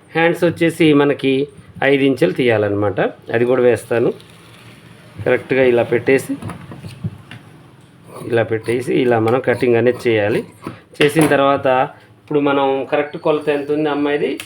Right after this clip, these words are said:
ఆరు తీసుకున్నాం కదా, ఆరు రెళ్ళ పన్నెండు, పన్నెండు రెళ్ళు ఇరవై నాలుగు. ఆరు అంటే ఇక్కడికి మనకు చంక సరిపోతుంది.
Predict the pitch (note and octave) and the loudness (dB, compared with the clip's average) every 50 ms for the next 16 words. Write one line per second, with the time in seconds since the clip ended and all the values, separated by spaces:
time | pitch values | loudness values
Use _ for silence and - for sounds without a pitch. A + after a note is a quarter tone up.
0 | - - _ _ - B2 C3 C3+ C3+ C3+ C3 C3+ D3 C#3+ - - E3 D#3 D3+ D3 | -18 -20 _ _ -6 -2 0 0 0 0 -2 -4 -6 -6 -4 -2 0 2 2 2
1 | D3+ D#3+ D#3 - - C3 C#3 C#3+ C#3+ - C#3 C#3 D3 D#3 E3+ E3 E3 D3 C#3 C#3 | 2 2 2 2 2 2 0 -2 0 0 0 0 2 0 0 0 -2 -2 0 0
2 | C#3 C3 C3+ D#3 D#3 C#3 C3 C3 C3 C3 B2 B2 A#2+ A2+ G#2+ G#2+ A#2+ C3 C3+ C3+ | -2 -2 0 0 0 0 0 2 2 2 2 2 2 0 0 0 2 2 2 2
3 | C#3 C#3+ D3 D3 A3+ C4+ C4+ - - - - - - - - - C3 - D3+ C#3 | 0 -2 -2 -2 -2 -4 -4 -6 -16 -20 -20 -20 -20 -18 -12 -10 -6 -2 -2 -2
4 | C3+ D#3 D#3 D3 C3+ A#2 - C#3 C3+ B2+ D3 D3 - C3+ C3 A#2+ C3 C3 B2+ A#2 | 0 0 0 0 0 -2 -2 -2 -2 -2 -2 -2 -2 -2 0 0 0 0 0 0
5 | B2 B2+ C3+ F#3+ | 0 0 0 0